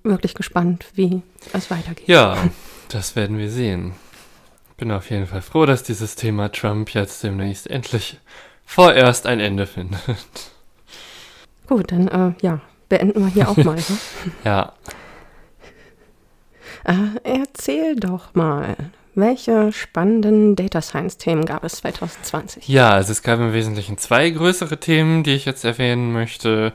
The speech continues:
Speaker 2: Das eine ist, dass es ein neues, äh, Sprachgenerierungsmodell gibt, das herausgekommen ist. Und das andere ist ein Thema namens Proteinfaltung, was ich danach dann noch mal ein bisschen mehr erklären werde. Aber fangen wir erstmal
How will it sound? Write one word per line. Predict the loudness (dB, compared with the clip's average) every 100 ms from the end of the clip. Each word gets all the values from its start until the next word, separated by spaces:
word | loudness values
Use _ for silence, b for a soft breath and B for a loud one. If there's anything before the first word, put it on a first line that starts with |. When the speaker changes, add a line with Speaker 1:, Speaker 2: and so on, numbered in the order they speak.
| B B B -6
Speaker 2:
Das | -4 -4
eine | -6 -4 -2 -2 0 0
ist, | -2 -4 -8 -10 -8 -6
dass | -6 -8
es | -10
ein | -10 -8
neues, | -8 -8 -8 -8 -12 -10
äh, | -8 -6
Sprachgenerierungsmodell | -8 -4 0 0 0 0 0 -2 -4 -6 -4 0 0 -2
gibt, | -4 -6 -4
das | -6 -4 -4
herausgekommen | -2 -4 -6 -6 -4 -4
ist. | -6
Und | -10
das | -10
andere | -10 -6 -6
ist | -6 -10 -16 B B B B B
ein | -10 -8 -6
Thema | -4 -2 0
namens | -2 -2 -4 -6
Proteinfaltung, | -4 -2 0 0 0 2 2 2 0 0 0 -4 B B B B -6
was | -4 -2
ich | -6 -8 -8
danach | -6 -4 -6 -4 -6 -4
dann | -4 -2
noch | -4 -4
mal | -4
ein | -4
bisschen | -6 -8 -6 -4
mehr | -2
erklären | -2 -4 -12 -10 -10
werde. | -8 -8 -6
Aber | -2 -2
fangen | 2 4 6
wir | 4
erstmal | 2 0 0 0